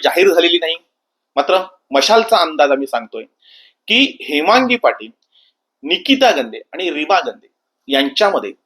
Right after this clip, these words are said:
तिरंगी लढत होणार आहे. उभाठाचे उपनेते विश्वास थळे, ज्योती ठाकरे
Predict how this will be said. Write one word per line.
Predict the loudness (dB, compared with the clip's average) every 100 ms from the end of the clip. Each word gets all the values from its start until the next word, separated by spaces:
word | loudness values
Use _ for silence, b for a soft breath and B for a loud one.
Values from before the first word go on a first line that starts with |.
| _ _
तिरंगी | 0 2 2 -2 -2
लढत | -2 -2 -6
होणार | -14
आहे. | -16 _ _ _ _ b b 0
उभाठाचे | 4 4 4 2 2 2 -2 _ _ _ _ _ _ -12
उपनेते | -2 0 0 2 2 2 -2 _ _
विश्वास | -12 0 2 2 2
थळे, | 2 2 -2 _ _ _ _ _ _ _ _
ज्योती | -4 -4 -2 -4
ठाकरे | -2 0 2 0